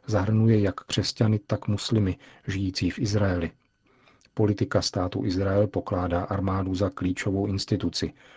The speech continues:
formující jednotu a totožnost židovského národa. V dokumentu, který objasňuje stanovisko církve v diskuzi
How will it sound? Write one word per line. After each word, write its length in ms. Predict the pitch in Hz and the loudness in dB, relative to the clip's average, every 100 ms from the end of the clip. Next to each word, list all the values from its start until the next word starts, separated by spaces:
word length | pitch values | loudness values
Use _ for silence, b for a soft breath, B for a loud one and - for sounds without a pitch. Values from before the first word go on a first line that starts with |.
| B | B
formující 680 | - 98 92 92 92 - 90 | -4 -2 0 -2 -2 -2 -2
jednotu 460 | 90 95 95 - | -2 -4 -4 -4
a 100 | 98 | -4
totožnost 560 | - 95 98 92 98 87 | -6 -4 -2 0 0 -2
židovského 600 | 82 87 87 - 92 92 | -2 -2 -2 -4 -4 -2
národa. 440 | 95 101 101 85 - _ _ B B B B | -2 0 0 -2 -6 _ _ B B B B
V 80 | - | -2
dokumentu, 540 | 95 - 117 113 110 127 | -2 2 4 4 4 -2
který 320 | - 101 98 | 0 -2 0
objasňuje 600 | 98 95 92 - 101 101 | -2 -2 -4 -2 0 0
stanovisko 580 | - 95 95 98 - 95 | -2 -4 -2 -4 -4 -6
církve 460 | - 95 95 92 | -2 -4 -2 -4
v 80 | 87 | -2
diskuzi 520 | 90 - - 98 101 | -4 -4 -4 -2 0